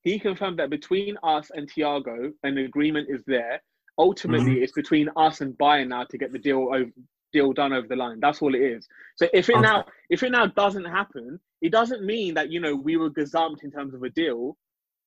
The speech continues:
Speaker 1: Situations do <laughs> change, and I get it's frustrating, right? But right now, you do need to assess what happens between now and the end of the actual season. The season doesn't end when we stop playing.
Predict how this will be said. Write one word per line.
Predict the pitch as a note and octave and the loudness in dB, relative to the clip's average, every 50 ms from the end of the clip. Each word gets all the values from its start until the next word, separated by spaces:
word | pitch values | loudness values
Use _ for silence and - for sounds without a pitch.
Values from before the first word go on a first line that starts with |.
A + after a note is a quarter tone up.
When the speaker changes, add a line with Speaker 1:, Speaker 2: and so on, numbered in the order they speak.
| _ _ _ _ | _ _ _ _
Speaker 1:
Situations | - - B3 C4 - - A3 G#3+ A3+ A3+ A3+ - - F#3 D#3+ D3+ - - _ - | -6 -2 -2 0 0 0 0 2 2 0 0 0 -4 -4 -4 -6 -10 -12 _ -4
do | F3+ F#3 G#3 G#3+ F#3 | -2 -2 0 -2 -2
<laughs> | |
change, | - - F3 F3 - G#3+ A3 B3+ B3+ C#4 - - - - - - | -2 -2 -2 0 2 2 2 2 0 -2 -6 -12 -18 -10 -4 0
and | E3 E3 F3+ | 2 4 4
I | F3+ | 4
get | F3+ G#3 A#3 G#3 | 2 0 0 2
it's | G#3 G3 - - | 0 0 0 -2
frustrating, | - F3+ F3 - - G#3 G#3 A3 F3+ D3+ B2+ A#2+ | -4 -4 -4 -4 -4 -4 -2 -2 -4 -6 -8 -8
right? | A#2+ A#2+ C3 D#3+ F3 - _ _ _ _ _ _ - | -6 -4 -2 -4 -4 -4 _ _ _ _ _ _ -2
But | E3+ D#3+ D3+ D#3 | -2 0 0 2
right | F3+ G3 G#3 F#3+ G3 | 4 4 4 2 0
now, | F#3+ F3 | -2 -2
you | D#3 D3+ D#3+ F3 E3+ C#3+ - | -2 -4 -8 -10 -10 -10 -8
do | G3 G#3+ A3 A3 | -6 -6 -4 -4
need | G#3+ G#3+ G3+ - | -4 -6 -6 -2
to | G3 F3+ | -2 -2
assess | E3+ - - E3+ D#3 D3+ C3+ A#2 | -2 -2 -4 -6 -4 -4 -6 -6
what | A#2+ C3+ D#3+ E3 C#3+ | -4 -2 -2 -2 0
happens | - E3+ E3 - E3+ D3+ C#3 | -2 -4 -4 -4 -8 -12 -10
between | D3 C#3 - - C#3+ C3+ C3+ | -10 -10 -6 -6 -6 -4 0
now | C#3+ D#3 D#3 C#3 B2+ - | 2 2 4 4 2 0
and | C3 C3+ B2+ | -2 -4 -2
the | C3 C#3+ - - | -2 -2 0 2
end | D#3 D3+ D3+ D3 C#3+ | 2 0 2 0 -2
of | C3 B2+ | -4 -4
the | C#3 D3 C#3 _ - E3 | -8 -10 -10 _ -2 -2
actual | E3 D#3 - - - - D#3 D3 | -2 -2 -2 -6 -2 0 0 0
season. | C#3+ - E3+ E3+ E3 D#3 - - A#2+ B2 A#2 - _ - - - | 0 0 -4 -4 -4 -6 -8 -10 -14 -16 -18 -20 _ -20 -8 -4
The | D#3 D3+ | -2 0
season | - A#3+ C4 A#3 C4+ A#3+ | 2 4 4 4 6 6
doesn't | A3+ G#3 A3+ G#3+ - | 4 4 4 2 2
end | G#3 G3+ F#3 | 2 2 2
when | F3 E3+ F3 | 2 0 0
we | F#3+ G#3 F#3+ | 0 -2 -2
stop | - F3 - - | -2 -4 -4 0
playing. | F#3 F#3 E3+ C#3 B2 B2 C#3 F3 | 2 2 2 2 0 -2 -8 -10